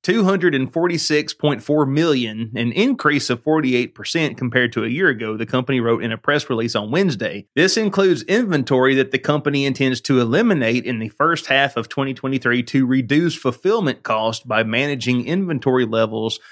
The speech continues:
to align with the operating capacity of our distribution center. This is expected to result in a write-down in the first half of twenty twenty-three of approximately thirty to thirty-six million.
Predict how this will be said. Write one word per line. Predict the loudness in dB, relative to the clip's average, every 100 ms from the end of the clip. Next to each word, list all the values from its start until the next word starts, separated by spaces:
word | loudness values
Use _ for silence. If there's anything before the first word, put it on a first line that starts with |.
| -20 _
to | 0 2
align | 2 0 2 2 0
with | 0 0
the | 0 0
operating | 0 0 0 0 0 -4
capacity | -6 -4 0 0 -4 -4 -2 -2 -2
of | -2 0
our | -2
distribution | 2 0 0 2 2 2 -2
center. | 2 0 0 -8 -18 -20 -10 -2
This | 0
is | 0
expected | 0 0 0 0 2 0 2
to | 2
result | 2 4 2 2
in | 0
a | 2
write-down | 2 2 2 0 0 0 -2 -2
in | -4
the | -4
first | 0 2 2 2
half | 2 2 -2
of | -10
twenty | -4 -4
twenty-three | -4 -4 -4 -2 -2 -2 -4 -10 _ -20 _ -2
of | 0 2
approximately | -2 0 2 2 2 0 2 0 0
thirty | 2 2 2
to | 0 -2
thirty-six | 2 2 2 0 -2 -2 -4
million. | 0 0 0 -8 -18 -20